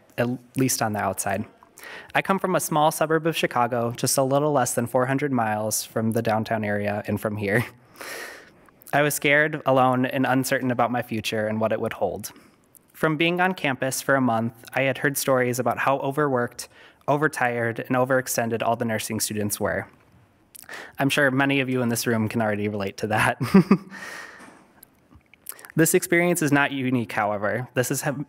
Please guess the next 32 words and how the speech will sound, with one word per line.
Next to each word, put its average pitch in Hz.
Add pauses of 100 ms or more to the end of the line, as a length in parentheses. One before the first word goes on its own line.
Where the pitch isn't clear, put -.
(100)
very 147
similar 135
feeling 113
to -
how 120
many 120
of 113
our 117
patients 107
are 104
and 107
what 110
they're 117
experiencing 110
in 107
the 107
hospital. 101 (1500)
The 165
Francis 190
Payne 190
Bolton 139
School 147
of 151
Nursing 127
is 120
almost 143
completely 156 (140)
unlike 127
your 120
high 110
school 113
experience 104